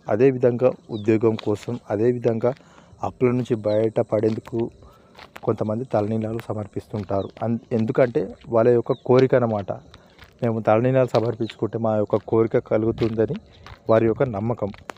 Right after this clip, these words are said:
అదేవిధంగా దేవస్థాన సేవగా ఉపయోగం కూడా ఉపయోగపడుతుంది. తిరుమలలో మీరు సమర్పించిన జుట్టు అనేది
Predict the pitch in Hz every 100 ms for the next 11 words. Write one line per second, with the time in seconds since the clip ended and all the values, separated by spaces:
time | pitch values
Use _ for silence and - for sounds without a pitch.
0 | - - _ _ - - 113 156 170 151
1 | 143 139 117 120 123 - 131 135 - -
2 | 117 117 113 143 - - 117 120 113 113
3 | 117 113 113 214 - - 107 107 101 -
4 | 98 101 - _ _ - - 127 135 175
5 | 180 165 156 147 123 123 127 135 120 127
6 | 110 107 - 120 107 98 104